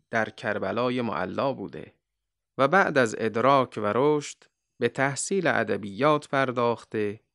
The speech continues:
و چنانچه از انواع مراسلاتی که به شاگردان و ارادتکیشان خیش نگاشته پیداست، قلمی شیوا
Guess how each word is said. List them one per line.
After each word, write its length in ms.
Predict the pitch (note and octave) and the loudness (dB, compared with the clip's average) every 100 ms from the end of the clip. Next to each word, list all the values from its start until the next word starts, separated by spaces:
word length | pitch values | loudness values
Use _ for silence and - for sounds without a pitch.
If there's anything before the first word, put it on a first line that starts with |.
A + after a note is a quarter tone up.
| _ - | _ -4
و 100 | B2 | -2
چنانچه 560 | B2+ C#3 E3 F#3+ F3 E3 | -2 0 2 2 2 0
از 260 | C3+ B2 | 2 0
انواع 560 | E2 B2 B2 D3+ E3 - | 0 0 0 0 2 2
مراسلاتی 920 | B2+ A#2+ A2+ - A#2 C3 C3+ - B2+ | 2 2 2 0 2 2 2 -2 -6
که 160 | - A#2 | -4 -4
به 100 | G#2+ | -2
شاگردان 1000 | - A2 G#2 G#2 G#2 B2 C#3+ C#3+ C3+ C3+ _ _ _ | -2 -2 0 -2 0 2 2 0 -4 -10 _ _ _
و 80 | - | 0
ارادتکیشان 1080 | A2+ A#2 A#2+ A#2+ A#2+ - - B2+ - F3 D#3+ | 4 6 6 4 2 -4 -6 -4 0 0 -2
خیش 440 | - F#3 D#3+ - | -4 -6 -6 -6
نگاشته 720 | A#2 G#2+ G#2 G2+ - - C#3 A2 | -4 -2 -2 -2 -8 -2 -2 -2
پیداست، 920 | - G#2 G#2 C3+ C#3 B2+ - - _ _ _ _ _ _ _ | -6 -4 2 2 2 0 -8 -12 _ _ _ _ _ _ _
قلمی 480 | B2 C3+ E3+ E3+ C#3 | 4 6 4 0 -2
شیوا 760 | - A#2+ A2 A2+ C#3 C#3 C3+ | -4 -6 -2 2 4 2 0